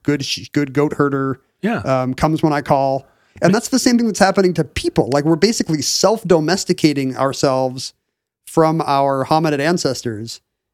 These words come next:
Speaker 1: as our faces get bigger and bigger and goofier and woo.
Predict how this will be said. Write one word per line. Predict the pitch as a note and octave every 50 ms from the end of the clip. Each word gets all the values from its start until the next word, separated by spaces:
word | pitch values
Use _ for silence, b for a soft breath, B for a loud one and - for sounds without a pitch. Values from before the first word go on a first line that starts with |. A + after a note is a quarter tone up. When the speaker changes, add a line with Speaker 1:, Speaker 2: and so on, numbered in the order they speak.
| _ -
Speaker 1:
as | C#3 C#3+ D#3
our | D3 D3
faces | - D#3+ D#3 D3+ - D#3 C#3+
get | C#3 D3 C#3 C3 B2
bigger | C3+ C#3+ C#3 C#3+ D3 D3
and | C#3+ C#3+ C#3
bigger | C3+ C3+ C3 C3 C#3 C#3+ C#3
and | C#3 C3
goofier | C3 C3 B2+ - - B2 A#2+ A#2+ B2+ B2+ A#2+
and | A2+ A2+ A2+ A2+ G#2
woo. | G#2+ C#3 F3 G#3+ D#3+ C3 C#3+ F#3 G3 D#3 D#3 F3